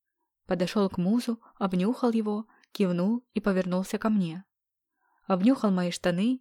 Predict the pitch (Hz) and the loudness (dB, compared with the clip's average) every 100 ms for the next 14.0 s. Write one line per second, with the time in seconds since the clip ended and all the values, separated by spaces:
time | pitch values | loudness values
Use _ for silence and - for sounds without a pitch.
0 | - 196 185 180 190 233 233 233 - 190 | 0 0 2 0 2 2 0 -2 -4 -6
1 | 156 185 - _ _ _ _ _ _ _ | -6 -8 -16 _ _ _ _ _ _ _
2 | 196 185 175 180 175 170 160 165 208 247 | -2 0 0 -2 -4 -6 -6 -2 -2 -2
3 | 240 - - 214 202 185 170 170 165 175 | -4 -6 -8 -6 -2 0 0 -6 -10 -12
4 | - _ _ _ _ _ _ - - 196 | -14 _ _ _ _ _ _ -8 0 2
5 | 196 185 180 - 190 247 226 185 180 190 | 2 0 0 0 2 4 2 0 -2 0
6 | 185 170 165 - _ - 208 175 180 196 | 0 -2 -6 -14 _ -4 -2 0 0 -2
7 | 196 214 196 214 226 190 180 - 196 170 | 0 0 2 2 2 2 -2 0 0 0
8 | 165 - _ _ _ 190 185 226 262 247 | -6 -14 _ _ _ -2 2 2 2 0
9 | - 233 233 254 233 180 - 185 - _ | 0 2 2 0 -2 -2 -6 -12 -14 _
10 | _ 208 208 240 254 233 - 185 180 180 | _ -4 0 2 0 -2 -4 -6 -4 -4
11 | 208 208 190 170 165 180 196 _ _ _ | -4 -2 -4 -4 -8 -12 -14 _ _ _
12 | _ _ _ _ _ _ _ _ - 190 | _ _ _ _ _ _ _ _ 0 0
13 | 185 - 185 180 175 175 - 170 190 247 | 0 -6 -2 0 0 -4 -4 0 0 0